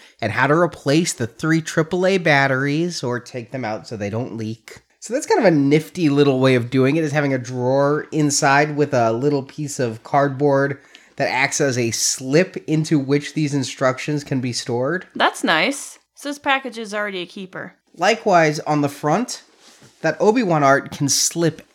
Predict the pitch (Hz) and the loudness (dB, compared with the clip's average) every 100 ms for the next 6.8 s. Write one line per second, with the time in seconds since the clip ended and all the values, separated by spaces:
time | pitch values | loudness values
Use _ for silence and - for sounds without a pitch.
0 | - 190 147 117 - 143 139 - - 139 | -2 0 0 -4 -8 -8 -8 -10 -6 -4
1 | 202 - - _ _ - 175 156 156 151 | -4 -10 -20 _ _ -10 -6 -4 -2 -2
2 | 131 151 - 160 156 139 139 131 110 120 | -2 -2 -4 -4 -4 -2 -4 -4 -2 -2
3 | 120 - - - 208 220 139 127 131 139 | -4 -10 -16 -8 0 2 2 0 -4 -6
4 | 127 147 147 127 117 - 196 220 151 - | -4 -2 -2 -4 -6 -6 0 2 2 -2
5 | _ - 147 - 147 131 131 120 123 113 | _ -6 -6 -4 2 2 4 2 2 2
6 | 104 101 98 - 143 92 95 - | 0 -2 -2 0 -2 -2 -8 -20